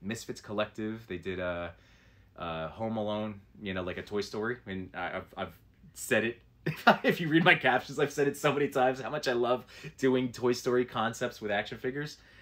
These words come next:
That's why Deadpool and Ant-Man are, to me, the easiest figures. If I had a pocket figs for going, if I had to go anywhere and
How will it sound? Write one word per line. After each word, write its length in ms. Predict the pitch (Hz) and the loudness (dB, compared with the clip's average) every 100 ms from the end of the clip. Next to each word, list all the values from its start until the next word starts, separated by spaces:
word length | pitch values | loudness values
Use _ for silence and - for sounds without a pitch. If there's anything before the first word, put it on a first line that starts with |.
| - | -4
That's 200 | 107 - | -4 2
why 120 | 113 | 2
Deadpool 520 | 107 113 113 120 117 | 4 0 -2 -4 -2
and 100 | 110 | -4
Ant-Man 560 | 101 101 117 113 120 127 - | -4 -4 -4 -4 -4 -6 -4
are, 220 | 101 98 | -2 0
to 180 | 95 123 | -2 -4
me, 420 | 104 107 110 120 - _ - - - | -2 -2 -4 -8 -18 _ -20 -20 -6
the 160 | 123 - | -6 0
easiest 420 | 208 208 175 156 | 2 4 2 0
figures. 260 | 131 90 82 | 0 -2 -4
If 80 | 95 | -2
I 100 | 131 | 0
had 160 | 143 | 0
a 40 | 123 | -2
pocket 380 | - 107 - | -2 -2 -2
figs 420 | - 85 78 - - - - - | -6 -8 -8 -12 -18 -20 -20 -16
for 100 | 90 | -6
going, 300 | 107 110 110 | -2 0 -2
if 180 | 107 104 | -4 -2
I 40 | |
had 80 | 104 | -2
to 40 | 101 | 0
go 220 | 120 120 | 2 2
anywhere 460 | 110 92 90 87 | 0 -2 -4 -4
and 120 | 85 | -6